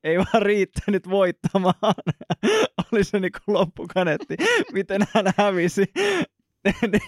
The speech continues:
jotenkin oli vähän se, että aa, okei. Niin, että sä, sä olisit voinut kuvitella jotenkin, että hän on niinku jotenkin heikompi tai jotain. Et se kuitenkin, se niinku näytettiin silleen, että okei, hän kuvitteli, että jonkun toisen hahmon niinku luut ovat keksiä.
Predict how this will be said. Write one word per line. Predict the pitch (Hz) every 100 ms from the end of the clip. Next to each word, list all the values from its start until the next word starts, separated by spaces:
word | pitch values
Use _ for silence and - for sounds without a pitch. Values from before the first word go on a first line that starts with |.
| 226 190
jotenkin | 190 175 165 - 381 381 285 -
oli | 160 160
vähän | 156 156
se, | 165
että | 214 539
aa, | 320 170 - -
okei. | 190 240 - 170 101 175
Niin, | 185 143
että | 135 170
sä, | 143 -
sä | 165
olisit | 147 151
voinut | 190 202 -
kuvitella | 170 160 139 131 120 - _ _ -
jotenkin, | 131 123 117
että | -
hän | 127 127
on | 127
niinku | 127 131
jotenkin | 131 127 117 123
heikompi | 123 117 117 117 -
tai | 139 139 - -
jotain. | 139 127 117
Et | - _ _ _ _
se | -
kuitenkin, | 143 147 143 -
se | - 139
niinku | 135
näytettiin | 147 185 151 - 123
silleen, | 127 120
että | -
okei, | 139 127 127 - _ _ - - _ -
hän | 131
kuvitteli, | 143 139 131 127 120
että | 123 - - 60 - _ _
jonkun | - 127 117 127
toisen | 139 135 131 120
hahmon | 120 - 127 123
niinku | 110 - 127
luut | 135 131 117 - -
ovat | 127 -
keksiä. | 127 113 - - 143